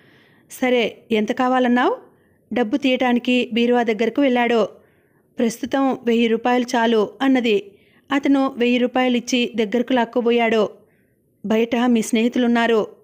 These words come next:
"ఉంటే?" కాస్త చెయ్యి వదులు చేశాడు. దూరంగా జరిగి డబ్బు పర్సులో వేసుకుని నవ్వింది. "మీకు సిగ్గు లేకపోయినా నాకున్నది,"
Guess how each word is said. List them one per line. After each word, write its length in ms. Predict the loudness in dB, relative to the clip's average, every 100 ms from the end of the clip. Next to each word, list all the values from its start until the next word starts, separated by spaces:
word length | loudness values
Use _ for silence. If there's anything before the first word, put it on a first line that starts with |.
| _ _ _ _ -2
"ఉంటే?" 460 | 0 2 0 -2 -14 _ -20 _ _ -4
కాస్త 540 | -2 -2 -2 -4 -2
చెయ్యి 160 | 0 2
వదులు 280 | 2 0 0 -2
చేశాడు. 460 | 0 0 2 0 -2 -16 _ -20 -20 -8
దూరంగా 420 | 0 2 2 0 0
జరిగి 460 | 0 -2 0 -2 -2
డబ్బు 220 | -4 -2
పర్సులో 400 | -2 -4 -2 0
వేసుకుని 440 | 0 0 -2 0
నవ్వింది. 540 | 2 2 0 2 2 -2 -8 -20 _ _
"మీకు 260 | 0 2 0
సిగ్గు 260 | -4 -2 0
లేకపోయినా 600 | 0 0 0 0 0 0
నాకున్నది," 720 | -2 -2 0 0 2 0 -2